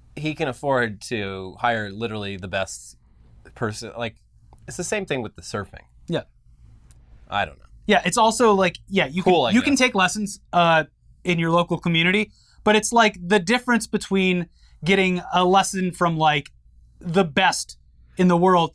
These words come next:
Speaker 2: and then a guy who's just sitting there, like, reading and being like, "Yeah,
Speaker 1: Yeah.
Speaker 2: hit that. All right, you feel good? Feel like you did a workout?"
Speaker 1: It's
Speaker 2: Great.
Speaker 1: like, it's like how actors get, like,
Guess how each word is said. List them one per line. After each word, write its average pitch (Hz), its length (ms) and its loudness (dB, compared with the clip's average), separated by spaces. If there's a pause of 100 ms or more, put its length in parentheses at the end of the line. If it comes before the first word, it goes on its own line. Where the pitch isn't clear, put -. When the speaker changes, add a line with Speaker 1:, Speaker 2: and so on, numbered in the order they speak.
(120)
Speaker 2:
and 208 140 4
then 220 80 4
a 214 60 2
guy 202 200 4
who's 190 140 2
just 180 160 -2
sitting 185 160 2
there, 175 160 6
like, 165 160 4
reading 165 340 2
and 156 100 -2
being 156 160 0
like, 156 160 -2
"Yeah, 196 180 2
Speaker 1:
Yeah. 110 320 -2 (360)
Speaker 2:
hit 196 200 0
that. 190 320 2 (160)
All 220 120 6
right, 311 300 4
you 170 200 -4
feel 220 380 2
good? 214 300 2
Feel 226 120 2
like 208 180 0
you 196 60 -6
did 202 120 2
a 196 40 2
workout?" 254 460 2 (260)
Speaker 1:
It's 196 280 0
Speaker 2:
Great. 233 80 4
Speaker 1:
like, 190 180 4
it's 175 180 -6
like 190 160 2
how 147 240 2
actors 110 540 -4
get, - 240 -10
like, 98 260 -8